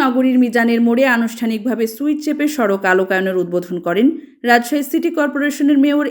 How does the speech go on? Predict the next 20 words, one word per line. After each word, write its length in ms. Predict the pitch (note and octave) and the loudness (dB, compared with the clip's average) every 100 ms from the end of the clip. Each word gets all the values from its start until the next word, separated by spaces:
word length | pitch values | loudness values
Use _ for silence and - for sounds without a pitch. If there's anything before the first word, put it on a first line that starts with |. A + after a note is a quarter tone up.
| - | -2
এ 120 | C4 C4+ | -2 0
এইচ 140 | D4 D4+ | -2 0
এম 100 | D4 | -2
খায়রুজ্জামান 600 | - G3+ F3+ E3+ E3 F3+ B3+ | 0 -2 -4 -2 -2 0 0
লিটন। 280 | - A2+ - _ _ _ _ _ _ - | -2 -8 -12 _ _ _ _ _ _ -4
উদ্বোধনের 560 | C4 D4 D4 D#4+ E4+ | 0 2 2 2 2
পর 180 | E4 E4 E4+ | 2 0 0
সড়ক 320 | D4 B3 B3+ | 0 0 2
আলোকায়ন 400 | A3+ A3+ A#3+ B3 | 2 2 0 0
ঘুরে 200 | B3 B3 | 0 0
দেখেন 360 | B3+ A#3+ A#3+ D4 | 0 0 0 0
ও 60 | A#3+ G3 | 0 -2
স্থানীয় 340 | G3+ G#3 G3+ | -4 -4 -4
জনগণের 500 | F#3+ F#3 F3+ F3+ F3+ - | -4 -4 -4 -4 -4 -4
সাথে 200 | F3 F#3+ | -6 -6
কুশল 360 | F#3 C4+ C4+ B3 | -4 -4 0 0
বিনিময় 340 | F3+ E3+ E3 E3 | 2 0 0 0
করেন 180 | F#3 A#3+ B3+ - - | 0 0 -2 -10 -6
রাশিক 320 | G3 F#3+ G#3+ D#3+ | -6 -6 -8 -4
মেয়র। 220 | D3+ | -4